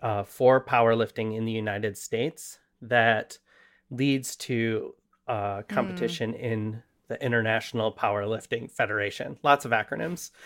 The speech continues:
Speaker 2: <laughs>
Speaker 1: Um, and competition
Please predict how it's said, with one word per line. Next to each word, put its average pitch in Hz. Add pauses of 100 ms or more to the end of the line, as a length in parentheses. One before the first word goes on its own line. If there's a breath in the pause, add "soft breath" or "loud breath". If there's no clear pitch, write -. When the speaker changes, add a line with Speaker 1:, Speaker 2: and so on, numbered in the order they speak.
Speaker 2:
<laughs> -
Speaker 1:
Um, 120 (920 soft breath)
and 139
competition 139